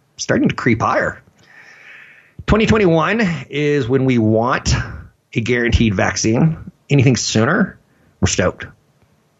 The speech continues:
Um, I have started seeing some of the, my friends anecdotally, um, who are on the younger side of fifty-five, sixty,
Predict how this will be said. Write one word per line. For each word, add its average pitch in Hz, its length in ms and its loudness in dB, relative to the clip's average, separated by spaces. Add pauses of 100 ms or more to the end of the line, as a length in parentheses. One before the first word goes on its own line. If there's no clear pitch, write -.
(1700)
Um, 90 640 0 (300)
I 131 80 0
have 160 200 0
started 175 220 0
seeing 143 340 2
some 123 160 0
of 120 60 4
the, 107 100 2
my 101 140 2
friends 117 360 0
anecdotally, 120 800 0 (1000)
um, - 800 -6 (120)
who 123 140 4
are 113 100 2
on 107 100 4
the 101 100 2
younger 123 640 2 (480)
side 123 360 2
of 120 80 2
fifty-five, 107 1080 0
sixty, - 640 0